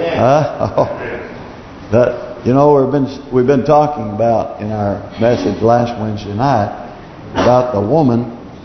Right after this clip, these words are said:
who had cried tears on the feet of the Lord Jesus Christ and kissed his feet. And, uh, you, you remember what I said? That was the most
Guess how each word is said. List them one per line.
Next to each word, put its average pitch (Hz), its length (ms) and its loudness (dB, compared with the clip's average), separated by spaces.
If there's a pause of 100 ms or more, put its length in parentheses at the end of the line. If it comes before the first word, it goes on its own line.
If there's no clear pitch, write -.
(500)
who 127 80 6
had 117 420 0 (1500)
cried 135 320 2
tears 135 380 0
on 98 140 -4
the 95 60 -8
feet 143 200 2
of 127 80 2
the 123 60 0
Lord 123 220 2
Jesus 120 380 -4
Christ 135 480 2
and 107 300 -2
kissed - 240 2
his 107 200 -8
feet. - 260 -4 (1500)
And, 113 180 4
uh, 117 320 2 (500)
you, 127 100 -8 (520)
you 127 80 4
remember 175 220 4
what 185 100 6
I 170 180 4
said? 170 200 2
That 156 200 4
was 104 200 -4
the 110 80 -2
most 139 280 2